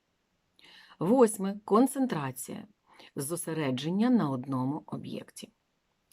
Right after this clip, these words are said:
Актор має працювати над собою, над своїм тілом, голосом, жестом,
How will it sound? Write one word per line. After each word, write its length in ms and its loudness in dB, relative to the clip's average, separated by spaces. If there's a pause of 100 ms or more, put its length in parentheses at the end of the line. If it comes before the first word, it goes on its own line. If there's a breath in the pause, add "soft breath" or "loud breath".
(1080 loud breath)
Актор 360 4
має 220 6
працювати 880 4 (480 loud breath)
над 220 0
собою, 560 2
над 160 -2
своїм 360 -2
тілом, 480 2
голосом, 800 0 (400 loud breath)
жестом, 760 -2